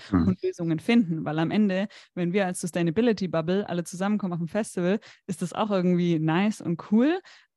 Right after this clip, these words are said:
Speaker 2: Aber wird dadurch wirklich sich was verändern und haben wir dadurch diese Veränderungen, die wir eigentlich haben wollen? Wahrscheinlich nicht. War halt cool, sich mal wieder alle zu sehen. Aber wir wollen ja mehr als ein Klassentreffen machen.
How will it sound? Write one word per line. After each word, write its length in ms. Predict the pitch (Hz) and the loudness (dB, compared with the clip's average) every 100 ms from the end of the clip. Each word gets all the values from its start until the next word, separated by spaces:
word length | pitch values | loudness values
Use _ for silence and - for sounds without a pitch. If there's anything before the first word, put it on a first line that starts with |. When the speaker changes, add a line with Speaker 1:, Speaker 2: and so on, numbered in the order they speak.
| - | -6
Speaker 2:
Aber 240 | 170 170 | -2 0
wird 200 | 175 160 | -2 -2
dadurch 400 | 185 202 220 - | -2 0 0 -2
wirklich 440 | 208 - 220 208 - | -6 -2 -4 -4 -6
sich 220 | 196 - | -8 -4
was 220 | 180 - | -6 -4
verändern 500 | 180 - 226 294 285 | -6 2 4 6 4
und 180 | 214 160 | 2 0
haben 140 | 185 | 0
wir 80 | 180 | 0
dadurch 340 | 175 202 233 | -2 -2 -2
diese 220 | - 180 170 | -2 -6 -6
Veränderungen, 600 | - - 240 247 226 202 | -6 2 2 4 2 0
die 80 | 180 | -2
wir 100 | 170 | -6
eigentlich 420 | 165 165 - - | -4 -6 -8 -6
haben 240 | 185 240 262 | 2 4 4
wollen? 340 | 269 277 269 _ _ _ _ _ | 4 6 4 _ _ _ _ _
Wahrscheinlich 480 | 170 - 180 160 151 | -8 -2 -2 -2 -4
nicht. 400 | 151 147 160 - | -6 -6 -10 -10
War 160 | 165 165 | -6 -4
halt 140 | 156 - | -4 0
cool, 120 | 185 | 0
sich 140 | 160 156 | 0 0
mal 160 | 151 | 0
wieder 200 | 151 143 | 0 -2
alle 180 | - 143 | -4 -8
zu 160 | - 151 | -6 -8
sehen. 360 | 139 135 - | -6 -6 -6
Aber 460 | - 156 151 151 143 | -4 -2 2 0 0
wir 120 | 160 | 0
wollen 200 | 160 170 | 2 2
ja 80 | 165 | 2
mehr 140 | 170 | 0
als 160 | 151 - | -2 -6
ein 40 | |
Klassentreffen 680 | 170 175 - 170 - - - | -6 -4 -4 -6 -6 -8 -6
machen. 400 | - - 190 226 | -6 -4 0 0